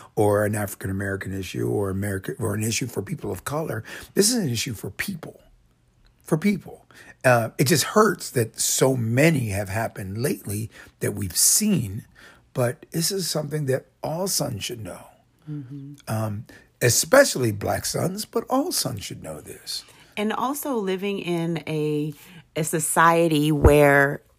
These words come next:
Speaker 2: there's so many sons who are raised by women,
Speaker 1: Mm.
Speaker 2: by single women,
Speaker 1: Mm.
Speaker 2: who they may not have fathers in their lives. They may not have male figures in their lives to even teach them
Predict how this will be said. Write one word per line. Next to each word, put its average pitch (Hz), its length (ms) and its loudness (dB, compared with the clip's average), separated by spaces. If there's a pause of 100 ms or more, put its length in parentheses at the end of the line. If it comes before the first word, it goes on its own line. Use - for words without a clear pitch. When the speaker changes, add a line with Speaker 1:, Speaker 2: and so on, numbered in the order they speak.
Speaker 2:
there's 147 280 4
so 160 340 4
many 156 580 4
sons 151 560 2
who - 140 4
are 143 120 6
raised 135 460 4
by 131 240 2
women, 123 600 -2 (200)
Speaker 1:
Mm. 117 340 -2
Speaker 2:
by 143 200 4
single 143 540 4
women, 127 460 4
Speaker 1:
Mm. 107 360 -4
Speaker 2:
who 156 480 8
they 143 160 6
may 156 180 6
not 143 220 4
have 143 320 4
fathers 143 400 4
in 139 100 4
their 139 160 2
lives. 131 380 4
They 139 100 2
may 147 220 4
not 143 240 2
have 151 500 2 (420)
male 151 280 6
figures 143 580 4
in 147 160 4
their 139 140 6
lives 139 300 6
to 147 100 -2
even 139 360 4
teach - 540 4
them 151 520 4